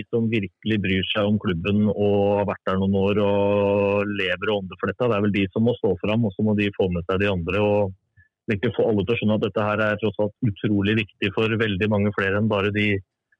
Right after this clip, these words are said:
elleve, tolv, tretten som skal bidra. Det er, står mye på spill, så her må alle, eh, rett og slett gå helt i kjelleren og gi alt for en, en, det årets siste match, som er utrolig viktig.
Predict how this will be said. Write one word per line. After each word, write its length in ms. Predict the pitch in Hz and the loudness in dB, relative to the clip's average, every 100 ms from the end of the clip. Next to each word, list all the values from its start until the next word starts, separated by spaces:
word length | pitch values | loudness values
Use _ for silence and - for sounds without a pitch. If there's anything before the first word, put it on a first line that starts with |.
| _ _ _ - | _ _ _ -4
elleve, 240 | 107 98 107 | 0 0 0
tolv, 200 | 107 101 | 0 0
tretten 320 | 110 - 98 | -2 -4 -2
som 80 | 104 | -2
skal 160 | - 107 | 0 -2
bidra. 320 | 107 92 113 - | 0 0 -2 -2
Det 140 | 117 | -4
er, 220 | 101 104 104 | -2 -2 -2
står 260 | - 101 104 | 0 0 2
mye 160 | 101 | 0
på 120 | 87 120 | -2 -4
spill, 240 | 110 120 - | -4 -4 -4
så 180 | 117 107 | -4 -2
her 100 | 104 | 0
må 140 | 107 | 0
alle, 360 | 110 101 95 101 | 2 2 2 2
eh, 560 | 107 104 104 104 104 101 | 0 0 0 0 0 -2
rett 180 | 95 | -2
og 80 | 104 | -4
slett 160 | 104 95 | -4 -4
gå 180 | 107 101 98 | 0 0 0
helt 500 | 92 90 - - 107 | -2 -4 -8 -6 -2
i 60 | 98 95 | 0 0
kjelleren 420 | 95 87 85 98 | -2 -2 -2 -2
og 380 | 98 101 101 101 | 0 2 2 2
gi 140 | 98 107 | 2 0
alt 280 | 101 101 _ _ | 0 -2 _ _
for 200 | - 104 | -2 0
en, 140 | 98 101 | 2 2
en, 200 | 95 107 104 - | 2 0 0 0
det 140 | 98 | 0
årets 260 | 113 110 - | 2 -2 -4
siste 320 | - 98 - 107 | -4 -4 -4 -4
match, 280 | 120 - - | -4 -4 -2
som 160 | 117 117 | -2 0
er 240 | 110 - | -2 -2
utrolig 540 | 113 - 123 127 95 | -4 -2 0 2 2
viktig. 240 | 87 - | -2 -8